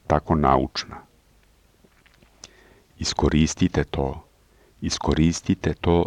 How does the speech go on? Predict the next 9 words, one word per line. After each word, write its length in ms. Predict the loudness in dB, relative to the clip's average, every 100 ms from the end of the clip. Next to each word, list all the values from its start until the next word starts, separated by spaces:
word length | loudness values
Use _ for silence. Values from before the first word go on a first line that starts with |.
| -4
za 200 | -6 -4
vlastito 640 | 0 -2 -2 -4 0 -2
dobro, 560 | 0 -2 0 -4 -8 -12 _ _ _ _ _ -12
za 220 | -4 -4
vlastitu 680 | -2 0 -2 0 -4 -4 -6 -2
dobrobit, 840 | -2 -2 -8 -8 -10 -16 -18 -18 -18 _ _ _ _ _ _ _ -8
za 180 | -6
vlastito 680 | -2 0 0 0 -2 -2 -4
oslobođenje. 1080 | -2 -4 0 0 0 -2 -6 -6 -6 -8 -12